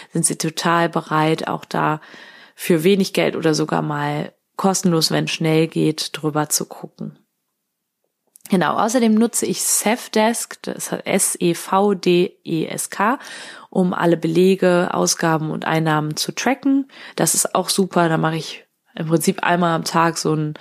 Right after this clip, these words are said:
kurzen Check. Habe ich alle Einnahmen, habe ich alle Ausgaben eingetragen? Ja, und oftmals hat man ja so dann einige, also wenn du jetzt nicht gerade irgendwie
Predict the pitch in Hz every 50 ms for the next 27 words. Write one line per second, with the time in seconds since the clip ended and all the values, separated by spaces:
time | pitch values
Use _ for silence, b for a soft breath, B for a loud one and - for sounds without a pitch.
0 | B B B B B _ - - 175 - - - 165 - - - 214 226 226 -
1 | - - b b b b b b - - 160 165 160 165 - - 175 170 165 -
2 | - - - _ _ - - 190 208 214 202 190 185 185 180 175 170 165 - -
3 | 160 156 - - - 170 165 - - - 160 156 156 156 151 151 - - - -
4 | - 208 214 208 196 - - - - 165 160 160 160 160 160 156 151 B B B
5 | B B B B B B _ _ _ - 160 151 - - - - - 165 165 156
6 | - - - - - 165 - - 175 156 156 - 165 165 - - 165 160 156 160
7 | 151 151 151 151 151 151 151 156 156 151 156 151 151 151 156 - - - - 160
8 | 160 160 156 143 127 113 - 156 156 156 156 151 151 - 160 156 - - - 156
9 | 160 170 156 151 151 156 156